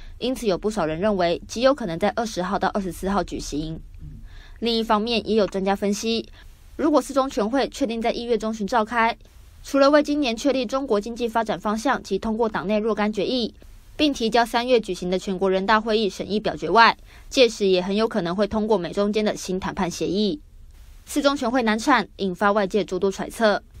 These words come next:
端传媒就形容四中全会悬而未决，连同贸易战持续紧张带来的各种不满，形成中南海政局过去几个月来的诡异气氛。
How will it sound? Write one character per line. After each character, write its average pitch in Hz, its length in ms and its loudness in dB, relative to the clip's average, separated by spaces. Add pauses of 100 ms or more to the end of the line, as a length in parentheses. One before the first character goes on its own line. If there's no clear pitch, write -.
(280)
端 254 160 4
传 233 160 0
媒 196 120 0
就 226 100 2
形 208 220 0
容 190 320 0
四 - 200 -6
中 226 140 0
全 220 180 -2
会 220 200 2
悬 185 260 -4
而 175 100 -2
未 208 200 4
决， 175 360 -2 (300)
连 233 160 2
同 247 140 0
贸 254 180 4
易 247 60 0
战 233 200 0
持 208 200 -2
续 240 120 -2
紧 196 160 -2
张 214 160 0
带 226 120 2
来 190 100 2
的 185 100 -2
各 233 120 0
种 175 160 -4
不 294 120 0
满， 240 260 4 (280)
形 - 180 -2
成 214 220 0
中 247 160 2
南 208 160 0
海 202 160 -2
政 214 180 0
局 170 200 -2
过 202 200 2
去 208 160 -4
几 156 160 -6
个 165 120 -2
月 214 120 4
来 165 140 2
的 160 100 -4
诡 156 200 -2
异 175 120 -2
气 175 220 0
氛。 185 380 2